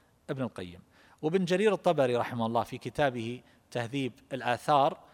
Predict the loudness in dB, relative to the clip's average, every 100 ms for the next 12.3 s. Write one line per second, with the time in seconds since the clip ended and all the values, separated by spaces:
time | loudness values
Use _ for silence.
0 | -20 _ _ _ -2 0 0 -4 2 4
1 | 4 2 2 -4 -4 -2 2 6 6 4
2 | -4 -4 -4 -4 -4 -2 -2 2 6 6
3 | 4 0 -4 -8 -6 -4 0 0 0 -4
4 | -4 2 4 4 2 -2 -2 -4 -4 -2
5 | 0 0 0 0 0 -2 -10 -20 -20 -4
6 | 4 6 6 4 4 6 4 2 -6 -20
7 | _ _ _ _ _ _ -8 -4 -2 -4
8 | -6 -4 -2 -2 -2 -4 -4 -6 -12 _
9 | _ _ _ _ _ _ 2 4 4 0
10 | 0 0 0 0 0 -2 -8 -18 _ 0
11 | 2 2 2 0 0 -2 -4 0 0 0
12 | -2 -2